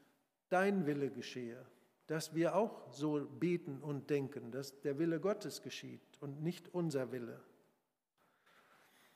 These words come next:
Und Jesus sagt auch, „Ich kann nichts tun ohne meinen Vater. Ich tue, was der Vater mir gesagt hat,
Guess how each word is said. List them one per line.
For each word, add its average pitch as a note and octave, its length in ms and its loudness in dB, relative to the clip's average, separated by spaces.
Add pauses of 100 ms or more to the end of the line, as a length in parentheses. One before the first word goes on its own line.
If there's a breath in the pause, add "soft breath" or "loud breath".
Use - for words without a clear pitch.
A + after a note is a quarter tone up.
(160 soft breath)
Und C#3+ 120 -8
Jesus F3+ 320 2
sagt E3 320 4
auch, E3 220 4
„Ich E3 180 -2
kann F#3 240 2
nichts - 400 -2
tun F#3+ 500 4 (180)
ohne G3+ 280 8
meinen F3+ 320 4
Vater. G3 640 2 (2750)
Ich C#3+ 120 -6
tue, G3 300 8
was E3+ 200 2
der D#3+ 120 2
Vater F3 400 2
mir E3 300 6
gesagt D3+ 560 6
hat, F#3+ 440 0